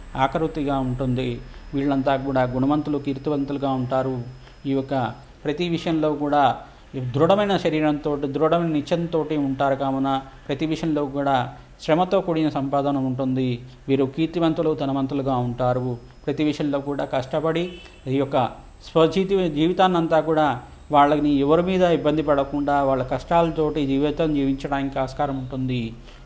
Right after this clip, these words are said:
ఈ యొక్క జన పోషకులుగా, బంధు పోషకులుగా ఉంటారు. కావున కుటుంబ పోషకులుగా ఉంటారు. వీళ్ళంతా కూడా ప్రధానంగా కష్టపడి సంపాదించి, మన కష్టపడి సంపాదించిన దాంతోటే బతకాలి అని దృఢ నిశ్చయంతో ఉంటారు. వీళ్ళంతా కూడా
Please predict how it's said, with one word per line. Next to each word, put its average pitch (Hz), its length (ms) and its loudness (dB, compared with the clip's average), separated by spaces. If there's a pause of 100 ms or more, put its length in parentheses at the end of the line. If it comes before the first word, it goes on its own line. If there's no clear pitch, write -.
ఈ - 20 -2
యొక్క 123 380 0 (280)
జన 147 160 4
పోషకులుగా, 165 800 2
బంధు 147 420 0
పోషకులుగా 156 640 0
ఉంటారు. 139 380 0
కావున 131 360 -2
కుటుంబ 151 380 -2
పోషకులుగా 139 680 0
ఉంటారు. 131 380 -2
వీళ్ళంతా 123 440 -4
కూడా 123 400 -2 (300)
ప్రధానంగా 143 440 2
కష్టపడి 151 440 -2
సంపాదించి, 147 760 -2 (320)
మన 147 100 -2
కష్టపడి 170 440 -2
సంపాదించిన 151 600 -2
దాంతోటే 139 480 -2
బతకాలి 139 440 -2
అని 139 320 -2
దృఢ 131 400 -2
నిశ్చయంతో 151 540 -2
ఉంటారు. 135 460 -2
వీళ్ళంతా 127 460 -4
కూడా 127 400 0